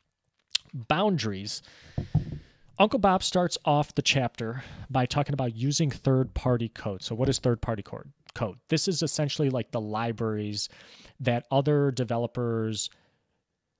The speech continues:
write and maintain so that then you can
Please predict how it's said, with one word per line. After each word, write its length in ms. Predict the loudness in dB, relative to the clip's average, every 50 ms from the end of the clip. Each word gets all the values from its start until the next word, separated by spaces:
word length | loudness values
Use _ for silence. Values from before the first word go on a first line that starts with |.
| _ _ -8
write 360 | -2 0 2 2 2 0 -2 -2
and 180 | -2 -2 0
maintain 800 | 0 0 0 0 -2 -2 -2 0 0 0 0 -2 -4 -8 -10 -12 -16 _ _ _ -6
so 160 | -2 -2 0
that 240 | 0 -2 -4 -4 -4
then 160 | -6 -6 -6
you 240 | -4 -2 -2 -2 -2
can 320 | -2 -4 -4 -4 -6 -8